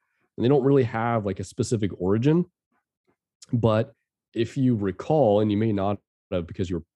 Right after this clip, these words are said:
trying not to vomit in the back of my wife's Subaru, <laughs> um, on the way back from the stadium, that, uh, I was commenting to, to Cliff, like, it was strange, like, three dudes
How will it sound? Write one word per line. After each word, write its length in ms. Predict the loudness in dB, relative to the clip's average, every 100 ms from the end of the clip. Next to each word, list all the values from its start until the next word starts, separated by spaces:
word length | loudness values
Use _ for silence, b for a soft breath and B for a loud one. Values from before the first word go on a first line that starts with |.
| -6
trying 240 | -2 0
not 160 | 0 -4
to 40 | -8
vomit 500 | -6 -4 -2 -4 -6
in 60 | -8
the 60 |
back 280 | -6 -8 -8
of 60 | -8
my 100 | -6
wife's 360 | -6 -8 -10 -4
Subaru, 420 | -2 0 -2 -4 _ _
<laughs> 220 | _ _ -4
um, 320 | -2 2 2
on 100 | 4
the 120 | 4
way 180 | 4 4
back 220 | 4 0 0
from 100 | -4
the 80 |
stadium, 560 | -4 0 2 4 2 0 _ _ _ _
that, 320 | -4 -2 -4 -10 _ _ _ _ _ _
uh, 260 | -2 -2 -4 -2
I 60 |
was 260 | 0 0 -4 -4
commenting 580 | 0 2 2 2 0 0
to, 360 | 0 0 -2
to 140 | -4 -8
Cliff, 480 | -2 2 2 2 0
like, 200 | 0 0
it 40 |
was 240 | -2 -4 -10
strange, 580 | -8 -2 2 2 0 -2
like, 180 | -6 -4
three 240 | 0 2
dudes 540 | 4 4 4 2 -4